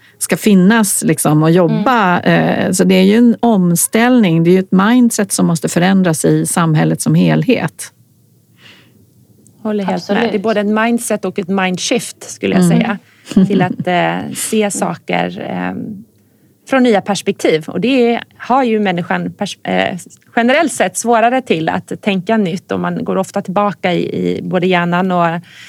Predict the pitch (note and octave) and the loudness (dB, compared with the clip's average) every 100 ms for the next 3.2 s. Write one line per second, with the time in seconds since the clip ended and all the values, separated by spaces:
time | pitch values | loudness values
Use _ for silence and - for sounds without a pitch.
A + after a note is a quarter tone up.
0 | - - F#3+ F#3 F3+ - G#3+ - F#3+ F#3+ | -20 -10 -2 -2 -2 -2 -2 0 0 2
1 | F3+ F3 F3+ E3+ F3+ - F#3+ F#3 F3+ F3 | 2 0 -4 -4 -4 -2 -2 0 0 -4
2 | F3 F3+ F3 E3+ F3 F#3+ F#3+ F#3 - B2 | -2 -2 0 -2 -2 0 -2 0 0 2
3 | E3 | 2